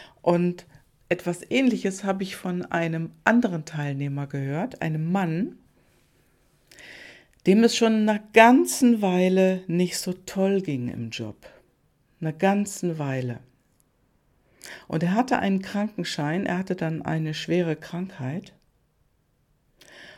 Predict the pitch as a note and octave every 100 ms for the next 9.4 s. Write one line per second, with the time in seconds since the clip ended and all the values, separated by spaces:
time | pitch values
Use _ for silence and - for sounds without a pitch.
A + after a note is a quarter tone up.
0 | - - E3+ E3+ E3 - - F3 F3 G3
1 | A3+ G3+ F3 F3 F3+ F#3 _ _ _ _
2 | _ _ _ - D#3+ D#3+ F3 G3 F3+ F3
3 | F#3+ E3+ F3 E3 A#3 B3+ C3 - E3+ F3+
4 | F#3+ F#3+ - F#3+ G3 G3+ G3+ F#3+ - D#3
5 | _ _ _ - - - - E3 D#3+ F#3+
6 | B3+ - - D4 - - G3+ G#3+ G#3+ G#3
7 | - F#3+ F3+ F3+ F#3+ A#3 B3+ B3+ G#3 G3+
8 | F#3 D#3+ E3+ B3 - - - - - _
9 | A3 A#3 A#3